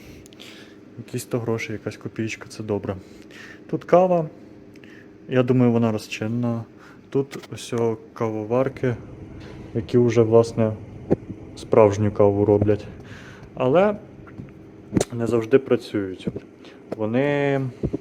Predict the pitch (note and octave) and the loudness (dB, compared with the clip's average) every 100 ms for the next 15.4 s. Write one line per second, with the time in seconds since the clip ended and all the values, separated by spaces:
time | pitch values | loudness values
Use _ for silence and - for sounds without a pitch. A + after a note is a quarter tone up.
0 | - - - - - - - - - - | -14 -20 -20 -20 -20 -16 -14 -14 -20 -20
1 | - - - - A#2+ - - C3 C3 A#2+ | -20 -20 -18 -6 -6 -4 -4 0 0 -4
2 | - A#2+ - A#2 - - G#2+ G#2 C3 D#3 | -8 -10 -6 -8 -8 -12 -12 -10 -8 -8
3 | D3+ C3+ - A#2+ C#3+ F3 E3 - - - | -6 -10 -4 0 0 0 -6 -20 -20 -20
4 | - - - - - - _ A2+ G#2 B2 | -20 -20 -18 -18 -18 -20 _ -8 -6 -6
5 | C3 A#2 A2 - G2+ G2 - - A#2+ A2 | -6 -6 -6 -2 -4 -4 -12 -12 -8 -4
6 | C#3+ - - - - - - - - - | -4 -6 -16 -18 -20 -20 -20 -20 -20 -20
7 | - - - - - - - - - - | -20 -20 -20 -20 -20 -20 -20 -20 -20 -18
8 | - B2 A#2+ A#2+ A#2+ A#2+ A#2 A#2 A2+ - | -4 -2 2 2 4 4 4 2 0 -6
9 | - - - - - - - - - A#2 | -8 -12 -18 -20 -20 -20 -20 -18 -4 0
10 | G2+ - - - - - - - - - | 0 -4 -20 -20 -20 -20 -20 -20 -20 -20
11 | - - - - - - - - - - | -20 -20 -20 -20 -20 -20 -20 -20 -20 -8
12 | C#3 D3 C#3 C3 B2 A2+ A2 A#2 G2+ G2 | -4 -2 0 2 0 -2 -6 -4 -6 -6
13 | - - - - C3 - D#3 C#3+ C3 - | -10 -16 -12 -8 -2 0 0 2 0 0
14 | - B2+ - D3 B2+ C3 A#2+ A#2 A2 G#2+ | -4 -2 0 0 -2 0 0 0 0 -4
15 | G#2 G#2+ G#2 - | 0 -2 -2 -2